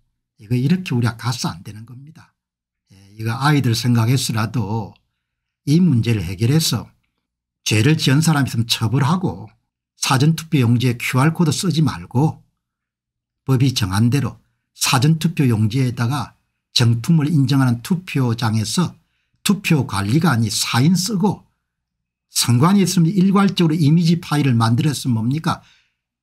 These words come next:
투표 용지를 어디서 여러분들 인쇄했는지도 모를 정도로 그렇게 하면 안 되는 거죠. 그렇게 여러분들 오륙을 해왔으니까 간이 여러분들 남산만큼 나와가지고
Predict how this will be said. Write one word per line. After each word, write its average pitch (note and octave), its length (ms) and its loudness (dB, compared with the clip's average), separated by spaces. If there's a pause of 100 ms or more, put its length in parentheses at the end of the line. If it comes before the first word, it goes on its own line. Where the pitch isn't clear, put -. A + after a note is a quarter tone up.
(260)
투표 F#3+ 460 2
용지를 C3 460 4
어디서 F#3 480 2
여러분들 G3 360 2
인쇄했는지도 E3+ 680 2
모를 A#2+ 300 4
정도로 D3+ 400 2
그렇게 F3 260 -2
하면 C#3+ 240 -10
안 G#2 240 -20
되는 B2 240 -20
거죠. E3 300 -20 (1040)
그렇게 A3 420 2
여러분들 F3+ 460 2 (140)
오륙을 D#3+ 640 4
해왔으니까 D3 600 0
간이 G3 480 2
여러분들 F#3+ 420 2 (240)
남산만큼 F#3 1000 2
나와가지고 A#2+ 880 -2